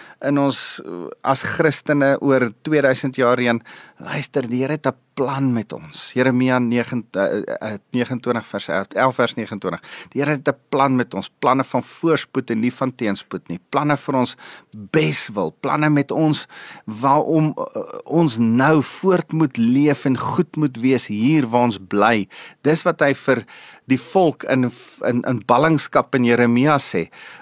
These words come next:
maar nou sê hy dit ook vir ons. Die Here het 'n plan vir jou. Sien hierdie plan raak, dink aan die plan, verbind die lyntjies, kyk terug,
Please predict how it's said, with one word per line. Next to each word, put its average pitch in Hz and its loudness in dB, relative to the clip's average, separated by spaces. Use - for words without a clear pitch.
maar 123 0
nou 117 0
sê 131 0
hy 117 0
dit 113 -8
ook 107 -2
vir 92 -6
ons. 90 -10
Die 127 -6
Here 170 -6
het 160 -6
'n 127 -14
plan 143 -2
vir 123 -6
jou. 82 -8
Sien - -4
hierdie 202 2
plan 170 2
raak, 156 2
dink 165 2
aan 202 4
die 190 2
plan, 170 4
verbind 170 2
die 208 2
lyntjies, 170 2
kyk 196 -2
terug, 196 2